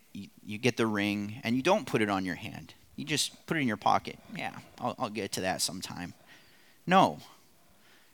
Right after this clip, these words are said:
God wants us to show that we belong to him. And that's what circumcision in the old covenant was all about. In the old covenant, okay? Men, if you're not circumcised today, it doesn't matter, and I don't wanna know about it.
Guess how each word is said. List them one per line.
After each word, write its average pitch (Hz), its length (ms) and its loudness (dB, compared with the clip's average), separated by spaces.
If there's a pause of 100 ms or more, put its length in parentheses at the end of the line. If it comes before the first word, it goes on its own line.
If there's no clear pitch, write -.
(480)
God 139 500 8
wants 135 400 4
us 123 240 4
to - 120 -2
show 107 600 4 (380)
that - 120 -8
we 107 120 -6
belong 101 400 -2
to - 100 -12
him. 87 240 -10
And 95 100 -4
that's 123 220 2
what 160 140 4
circumcision 131 640 2
in 113 80 2
the 110 140 -2 (100)
old 120 240 -2
covenant 107 460 2
was 98 120 -4
all 98 200 4
about. 82 500 0 (720)
In 117 100 2
the 123 100 10
old 135 220 8
covenant, 76 480 2
okay? 104 460 2 (200)
Men, 120 540 4 (180)
if 107 200 -2
you're 113 100 2
not 117 240 8
circumcised 127 720 2
today, 120 360 4
it - 160 -2
doesn't 117 260 2
matter, 117 360 8
and 107 100 4
I 101 80 8
don't 110 140 4
wanna 113 160 0
know 107 200 2
about 120 300 6
it. 123 180 2